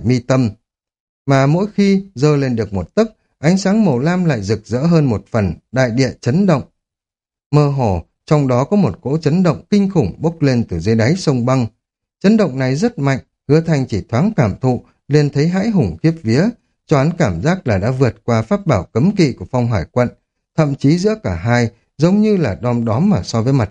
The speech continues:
trời vậy, nó chênh lệch như trời và vực. Càng có một cỗ khí tức cổ xưa lan tràn ở bên trong. Tất cả khiến cho Hứa Thanh phải liên tiếp lui về phía sau, cho đến khi thối lui đến ngoài trăm dặm, cái loại cảm giác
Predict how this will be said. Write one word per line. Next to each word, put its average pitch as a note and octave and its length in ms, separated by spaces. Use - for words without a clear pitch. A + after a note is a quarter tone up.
trời G2+ 240
vậy, A#2 200
nó G#3 180
chênh G3 220
lệch A#2+ 200
như A#2+ 220
trời A#2 220
và G2+ 140
vực. A#2 280
Càng C#3+ 180
có G3+ 100
một G3 240
cỗ E3+ 140
khí F3 240
tức A#3+ 180
cổ G#2 240
xưa C3+ 260
lan D#3+ 280
tràn A#2 220
ở E2 80
bên A#2 260
trong. B2+ 240
Tất A#3+ 200
cả B2+ 300
khiến E3 160
cho G3 120
Hứa F#3 140
Thanh G3 280
phải A#2 120
liên F#3 260
tiếp A#3 200
lui E3 200
về A2 320
phía B2 140
sau, C#3 340
cho G#3 120
đến G#3 240
khi G#3 220
thối E3 180
lui G3+ 240
đến F3 240
ngoài A2+ 280
trăm A#2+ 240
dặm, A#2+ 160
cái A3 100
loại E3+ 260
cảm F2 240
giác C#3 160